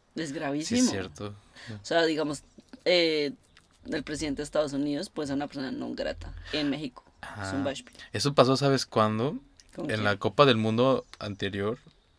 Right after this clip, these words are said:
Speaker 2: que donde jugó Venezuela, creo.
Speaker 1: Ujú.
Speaker 2: ¿Puede ser? ¿Estoy en lo
Speaker 1: No sé.
Speaker 2: correcto? Bueno, fue en alguna competencia deportiva de fútbol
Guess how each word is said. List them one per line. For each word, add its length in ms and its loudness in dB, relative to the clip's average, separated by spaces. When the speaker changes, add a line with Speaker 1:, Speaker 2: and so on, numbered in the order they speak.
Speaker 2:
que 160 2
donde 180 4
jugó 260 4
Venezuela, 520 2
creo. 260 -4
Speaker 1:
Ujú. 380 -8
Speaker 2:
¿Puede 160 2
ser? 260 0
¿Estoy 160 -4
en 40 2
lo 60 2
Speaker 1:
No 60 -4
sé. 40 -2
Speaker 2:
correcto? 360 -2
Bueno, 260 4
fue 120 6
en 140 6
alguna 360 6
competencia 640 4
deportiva 600 4
de 80 -10
fútbol 540 2